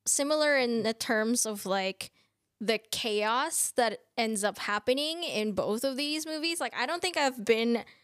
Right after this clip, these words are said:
as stressed out about a scene before as, like, you know, like, since I watched Mother. That was, like, really stressful for me. And then I watched Himala and I was like, "Oh my God, I haven't been this stressed out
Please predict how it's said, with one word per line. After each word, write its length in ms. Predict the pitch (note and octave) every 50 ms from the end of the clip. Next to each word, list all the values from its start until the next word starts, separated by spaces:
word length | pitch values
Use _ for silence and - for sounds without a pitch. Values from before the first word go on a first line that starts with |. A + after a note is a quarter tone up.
| _ _ _ _ -
as 160 | A3+ A3+ A3
stressed 560 | - - - - - G#3+ G#3+ - - - -
out 260 | E3+ F#3+ G3 A3 - A3
about 260 | G#3+ G#3 G3 G3 G3
a 40 | G3
scene 480 | - - - G3+ G3+ G#3 A3 A#3 B3 B3+ - - - _ _ _ _ _ _ _ _
before 600 | D4 C#4+ - - E4 D#4+ D#4+ D#4+ E4 E4 E4 D#4+ -
as, 680 | G3 A#3 A3+ A3 A3 G#3+ G3+ G3 - - - - - -
like, 280 | A#3 A3 G#3+ G#3 - - _ _ _ -
you 100 | A3+ G#3
know, 240 | G3 F#3+ F#3+ - - -
like, 260 | A3+ B3+ A#3+ A3 - - _ _ _ G#3+ - _ _ _ _ _ _ _ _ _ _ _ _ -
since 480 | - - - D4 C#4+ C#4+ D4 - D4+
I 140 | A#3 A#3 A#3+
watched 640 | A3+ G#3+ A3 G#3+ G#3+ G#3 - - - - - - - _ _ _ _ _ _ _ _ _ -
Mother. 500 | A3 G#3 G3 F#3+ F#3+ F#3+ F#3+ F#3 G3 - - - _ _ _ _ _ _ _ _ -
That 160 | B3 A#3+ A#3+
was, 320 | C4 C4 C4 - - -
like, 260 | C4 A#3+ A3 G#3+ -
really 280 | - A3 A3+ A3+ B3+ C#4
stressful 460 | - - D4 D4 - - - D4+ D4
for 140 | - D4+ D4
me. 140 | D4+ D#4 D4
And 80 | C4 A#3+
then 80 | A3+ A3
I 100 | G#3+ G#3+
watched 300 | G#3 G#3 G#3+ G#3+ - -
Himala 440 | B3 A3 G#3+ G#3 G3 G3 F#3+ G3 E3
and 160 | G#3 G3+ G3
I 100 | G3 G3
was 100 | G3 G3+
like, 140 | G3+ F#3 - -
"Oh 80 | A#3+
my 140 | B3 B3 A#3+
God, 260 | A#3 A#3 A3 G#3+ G#3+ G#3
I 60 | - A#3
haven't 260 | B3 B3 B3 B3+ A#3
been 180 | A#3 A3 A3 G#3+
this 160 | A3 A3+ -
stressed 320 | - A3 G#3+ G#3+ - - G#3+
out 240 | G3+ G3+ - -